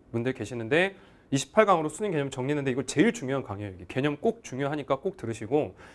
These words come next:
잘 노는 기출은 여러분들이 들으신 분들도 있고 안 들으신 분들이 있는데, 이것도 여러분들 같이 들으셨어야 평가원을 완벽히 분석할 수 있습니다. 그런데 내가 지금 강의를 듣다가 여기를 놓쳤다, 개념은 들었네, 그러시다면 지금 육 평 대비 및 수특 분석하시면서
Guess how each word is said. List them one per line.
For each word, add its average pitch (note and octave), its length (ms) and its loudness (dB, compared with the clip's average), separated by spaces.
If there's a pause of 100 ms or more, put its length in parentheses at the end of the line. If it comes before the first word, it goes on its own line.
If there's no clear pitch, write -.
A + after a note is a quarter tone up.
(240)
잘 D#3+ 200 10
노는 B3 240 8
기출은 F3 420 0
여러분들이 D3+ 540 2
들으신 F3+ 380 0
분들도 C#3+ 320 0
있고 A#2+ 560 0 (180)
안 C3 160 4
들으신 G3 300 2
분들이 D3 240 0
있는데, B2 300 0 (260)
이것도 G#3+ 460 8
여러분들 D3 520 2
같이 - 260 -6
들으셨어야 C#3+ 460 0
평가원을 D#3 520 0
완벽히 B2 340 -2
분석할 A#2+ 380 -4
수 - 100 -10
있습니다. G2+ 260 -12
그런데 D3 400 2 (280)
내가 F3+ 180 10
지금 G3 180 -2
강의를 F3 320 4
듣다가 D3 380 4
여기를 B2 280 2
놓쳤다, A2+ 640 -2
개념은 C#3 340 -2
들었네, A2 360 -6
그러시다면 C#3 680 2 (280)
지금 C#3+ 220 0
육 B2 160 -6
평 E3+ 180 4
대비 A2+ 240 -4
및 F#3 260 0 (120)
수특 - 340 2
분석하시면서 C3 840 -2